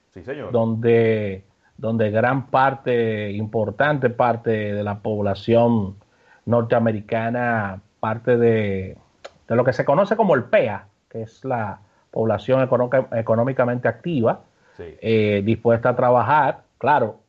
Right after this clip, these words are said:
Speaker 2: tenemos que hacer esa ecuación del mil novecientos veinte con relación a la población que había en ese instante en los Estados Unidos, pero este dato que trae supera esa crisis, que fue una crisis bastante fuerte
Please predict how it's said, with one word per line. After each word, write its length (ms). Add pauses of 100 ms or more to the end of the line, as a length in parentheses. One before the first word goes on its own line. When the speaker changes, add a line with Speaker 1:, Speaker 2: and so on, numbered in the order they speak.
Speaker 2:
tenemos 360
que 140
hacer 320
esa 400
ecuación 720
del 320 (400)
mil 180
novecientos 580
veinte 340
con 160
relación 400
a 40
la 180
población 840 (340)
que 120
había 440
en 180
ese 200
instante 600
en 60
los 160
Estados 440
Unidos, 500 (240)
pero 160
este 200
dato 260
que 120
trae 280
supera 720 (380)
esa 340
crisis, 460
que 140
fue 140
una 140
crisis 340
bastante 640
fuerte 640